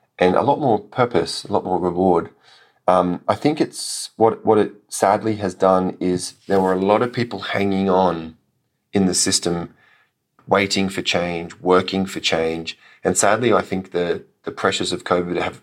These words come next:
have eroded that last little bit of will. And I think that's why we've seen, you know, burnout high and compassion fatigue high and people intending to leave healthcare if they haven't left already.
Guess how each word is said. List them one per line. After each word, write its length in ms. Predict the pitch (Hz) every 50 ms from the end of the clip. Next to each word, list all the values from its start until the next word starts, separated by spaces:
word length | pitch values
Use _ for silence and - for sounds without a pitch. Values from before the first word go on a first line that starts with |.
| _
have 180 | - 98 90 82
eroded 560 | 80 80 85 87 92 98 98 101 95 92 -
that 260 | 85 85 - - -
last 500 | - 76 82 87 90 90 92 95 - -
little 220 | - 95 92 90 90
bit 140 | - 90 87
of 160 | 82 80 -
will. 300 | 90 87 82 78 - - - _ _ _ _ _ _ - - - - - - - _
And 80 | - 95
I 60 | 90 85
think 200 | - 104 104 98
that's 180 | 95 98 - -
why 180 | 95 92 95 90
we've 160 | 90 90 90
seen, 400 | - - 92 92 90 87 85 -
you 80 | - 87
know, 220 | 87 82 80 80 - _ _
burnout 400 | - 90 90 90 87 85 82 78
high 640 | - - - 82 82 82 80 82 80 80 80 78 80 - _ _ _ _ _ _ _
and 200 | 78 80 80 80
compassion 480 | - 82 - - 90 82 - - 85 82
fatigue 440 | - 87 - - 82 80 80 80 -
high 480 | - 78 78 80 80 78 78 78 - - - _ - - - - _ _ _ _
and 360 | - 85 82 80 80 80 80
people 300 | - 90 85 - 82 82
intending 500 | 85 82 82 - 82 82 82 82 82 82 -
to 100 | - -
leave 260 | - 85 82 80 -
healthcare 360 | - 80 76 - - 80 80
if 100 | 78 -
they 80 | - 82
haven't 400 | - 87 78 80 78 80 - _
left 200 | 80 80 80 -
already. 440 | 78 76 80 85 82 80 80 -